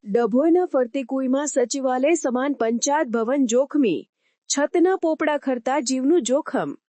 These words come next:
ડભોઈ તાલુકાના ફરતીકુઈ ગામે આવેલો ગ્રામ પંચાયતનું મકાન વર્ષો જૂનું અને અત્યંત જર્જરિત બની ગયું છે, જેના કારણે અહીં કામ કરતા તલાટી સહિત ગ્રામજનોના જીવ પર જોખમ તોડાઈ રહ્યું છે.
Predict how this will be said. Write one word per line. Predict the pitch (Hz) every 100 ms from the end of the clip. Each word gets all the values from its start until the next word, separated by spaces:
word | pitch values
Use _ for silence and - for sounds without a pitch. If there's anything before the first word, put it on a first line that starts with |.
| _ _ _ _
ડભોઈ | 185 214 202 247 349
તાલુકાના | 311 277 269 262 262 277
ફરતીકુઈ | - 233 226 302 302 311
ગામે | 240 233 233
આવેલો | 226 214 240 233
ગ્રામ | 196 208 247
પંચાયતનું | 240 226 240 233 233 233
મકાન | 202 214 247 208
વર્ષો | 170 175 - 320
જૂનું | 240 214 165 147 _ _
અને | - 277
અત્યંત | 254 - 262 285 320
જર્જરિત | 233 247 220 269 277
બની | 240 262 277
ગયું | 269 285
છે, | 277 220 131 - _ _ _ -
જેના | 202 208
કારણે | 202 202 208 202
અહીં | 208
કામ | 214 202 254 262
કરતા | 247 233 233
તલાટી | 202 180 226 254
સહિત | 240 233 185
ગ્રામજનોના | 196 208 247 220 214 226 220
જીવ | 180 220
પર | 226 233 254
જોખમ | 226 214 277 262
તોડાઈ | 240 233 233
રહ્યું | 226 220 214
છે. | 196 131